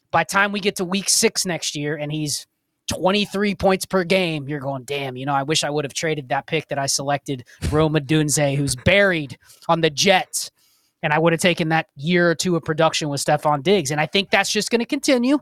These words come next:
Now, the names are gonna be a year older 'cause it's still gonna be Tyreek,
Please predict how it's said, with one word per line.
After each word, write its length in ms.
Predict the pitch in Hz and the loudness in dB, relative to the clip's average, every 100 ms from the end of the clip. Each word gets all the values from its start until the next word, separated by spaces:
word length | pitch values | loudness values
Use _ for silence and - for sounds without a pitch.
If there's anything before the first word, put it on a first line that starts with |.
| _ _ _ _ - | _ _ _ _ 0
Now, 140 | 190 | 0
the 100 | 190 | 0
names 460 | 190 180 208 233 202 | 0 2 2 0 0
are 60 | |
gonna 160 | 214 220 | 0 0
be 140 | 220 | 2
a 20 | 214 | 2
year 280 | 208 220 220 | 2 2 4
older 320 | 208 196 196 | 4 2 -2
'cause 180 | - 160 | -4 -4
it's 120 | 147 | -2
still 280 | - 175 180 | -2 2 2
gonna 180 | 180 180 | 2 0
be 180 | 160 165 | -2 -4
Tyreek, 680 | - 156 175 160 175 - | -2 0 0 0 -4 -6